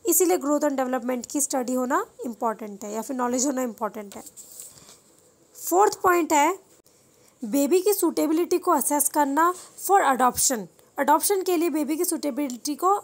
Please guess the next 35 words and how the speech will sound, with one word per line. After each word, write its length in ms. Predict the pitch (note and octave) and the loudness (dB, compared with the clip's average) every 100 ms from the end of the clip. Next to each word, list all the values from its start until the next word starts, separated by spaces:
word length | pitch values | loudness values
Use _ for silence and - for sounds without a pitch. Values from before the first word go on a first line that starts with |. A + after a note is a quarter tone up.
| C#5+ A#4 | -6 -6
असेस 340 | - D4 - | -2 -2 -2
करना 340 | E4+ D#4+ E4+ G#4 - - - - | 0 0 2 0 -4 -20 -20 -4
डेवलपमेंटल 580 | E4+ E4 F4 F4 E4+ G4+ | 0 2 2 0 0 -2
एग्जामिनेशन 640 | F4 D4 C4+ C4+ C4 D#4+ | 0 0 0 0 -2 -2
के 140 | D#4 F#4 | -2 0
ज़रिए 360 | C4 A#3 G#3+ G#3 | 0 -2 -2 -4
से, 200 | - G3+ _ _ | -4 -6 _ _
ठीक 160 | - - | -8 -2
है। 120 | F4+ E4+ - - - - | -2 -4 -14 -20 -6 -2
अब 160 | C4 | 0
नेक्स्ट 320 | D4 F4+ - | 0 0 0
है 160 | E4+ F4+ F#4 - - | 0 0 -2 -18 -2
to 100 | F#4 F#4 | 4 4
assess 260 | F#4+ F#4+ | 4 4
the 100 | F#4+ B3 | 2 2
general 400 | D4+ C#4+ D#4+ C#4 | 2 2 2 2
health, 240 | A3+ - _ _ - | 0 -4 _ _ -14
बेबी 300 | A3 D4+ F4 | -2 2 2
की 80 | E4+ | 2
जनरल 360 | F4+ D#4 D#4+ D4+ | 2 2 2 2
हेल्थ, 300 | D#4+ D#4+ - C#4 | 2 2 -2 0
न्यूट्रिशनल 440 | D4+ D#4+ D#4 F4 | 0 2 0 2
स्टेटस, 540 | - E4 C#4 E4 E4 - - - _ _ - | 2 0 2 2 2 -2 -8 -20 _ _ -16
उसकी 180 | - D4+ | -10 -4
कम्युनिटी 400 | E4 D4 D#4 D#4 | 0 2 2 0
का 100 | D#4+ | 0
जो 120 | D#4 | 0
न्यूट्रिशनल 480 | C#4+ C#4+ C4+ C4 D#4+ | -2 -4 -2 -2 0
स्टेटस 440 | D4 D4+ C#4 C#4 | 0 0 -2 -2
है 80 | E4+ | 0
उसको 300 | A4+ - - | -2 -4 -4
असेस 380 | C#5 D4 C#4 - | -2 0 0 0
करना, 320 | - A3 F#3+ | 0 -4 -2
उसको 180 | A3 D#4+ | -4 -4
जांचना। 540 | B3 A#3+ G#3+ - G#3 | 0 0 0 -4 -6